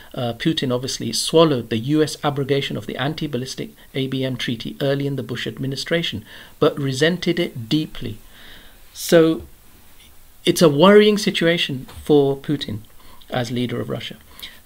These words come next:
And the last clip I've got is, um, especially to Ukraine. "Ukrainian entry into nato is the brightest of all red lines for the Russian elite, not just Putin. In more than two and a half years of conversations with key Russian players,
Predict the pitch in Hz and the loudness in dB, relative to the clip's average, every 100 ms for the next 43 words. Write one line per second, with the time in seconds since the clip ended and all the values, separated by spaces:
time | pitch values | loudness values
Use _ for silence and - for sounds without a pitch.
0 | - - 127 123 120 170 175 - 147 135 | -12 -4 -2 0 4 4 4 -2 -4 -4
1 | 117 113 113 - 120 123 117 - - - | -4 -4 -4 -8 -6 -4 -4 -8 -20 -20
2 | - - - - 104 - - 135 135 131 | -20 -20 -16 -12 -14 -12 -8 -4 -2 -4
3 | 123 135 - 160 147 - 139 139 - - | -6 -10 -4 -4 -4 -8 -10 -12 -14 -14
4 | - 170 - 226 262 277 185 190 - 175 | -2 0 6 6 6 4 4 4 2 0
5 | 165 170 151 151 147 - 110 - - - | 0 0 2 2 2 -4 -12 -16 -20 -20
6 | - - 151 147 131 120 156 208 214 220 | -20 0 0 2 0 4 4 4 2 -2
7 | - - 123 - - 175 196 196 131 131 | -4 -6 -6 -2 4 6 4 2 -2 2
8 | 160 160 143 123 127 - 131 120 135 160 | 2 2 0 -2 -6 -4 -4 -2 -2 -2
9 | 170 156 143 143 117 - - - 135 160 | -4 -6 -4 -4 -4 -6 -18 -10 2 4
10 | 214 - 156 143 - 202 220 104 92 - | 4 2 -2 -2 -2 -2 0 -6 -10 -16
11 | - - - - - 170 165 220 269 226 | -20 -20 -18 -14 4 6 8 6 6 4
12 | 220 214 247 220 202 208 170 175 156 143 | 6 8 8 6 2 2 2 2 0 -2
13 | - 185 175 151 135 127 110 117 - - | -2 -2 -2 -2 -2 -4 -4 -6 -4 4
14 | 208 233 202 190 196 185 185 151 110 | 6 8 6 4 0 0 0 0 -4